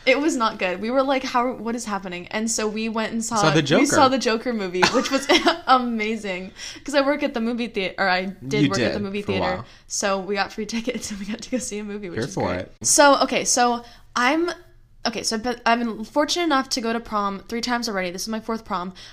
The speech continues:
Speaker 1: but I was always a guest of at everybody else's prom, right?
Speaker 2: Yeah,
Speaker 1: I was always
Speaker 2: yeah.
Speaker 1: the bridesmaid, but this year
Speaker 2: Never
Speaker 1: I
Speaker 2: the bride.
Speaker 1: really wanted to be the bride, and so I kinda went a little bit bridezilla for my prom, 'cause I tend to go a little bit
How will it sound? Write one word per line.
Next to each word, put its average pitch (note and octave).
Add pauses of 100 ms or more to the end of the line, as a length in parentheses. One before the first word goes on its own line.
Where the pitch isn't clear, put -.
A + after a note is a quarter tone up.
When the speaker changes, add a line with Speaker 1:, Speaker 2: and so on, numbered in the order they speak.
(160)
Speaker 1:
but B3
I A3
was A3
always A#3+
a G#3+
guest G3+
of F#3
at G3
everybody F#3
else's -
prom, -
right? F#3
Speaker 2:
Yeah, E3
Speaker 1:
I -
was G3
always A3+
Speaker 2:
yeah. -
Speaker 1:
the -
bridesmaid, A3
but G#3+
this A#3
year A#3+
Speaker 2:
Never A3+
Speaker 1:
I -
Speaker 2:
the B3
bride. A3
Speaker 1:
really A#3
wanted G#3+
to A#3+
be F#3+
the -
bride, E3+
and G#3+
so A3+
I C4
kinda C4
went D4
a C#4
little A#3+
bit B3
bridezilla A3+ (1000)
for A#3+
my A#3
prom, A#3 (100)
'cause C#4+
I E4
tend E4+
to E4+
go D#4
a C#4+
little A3+
bit G#3+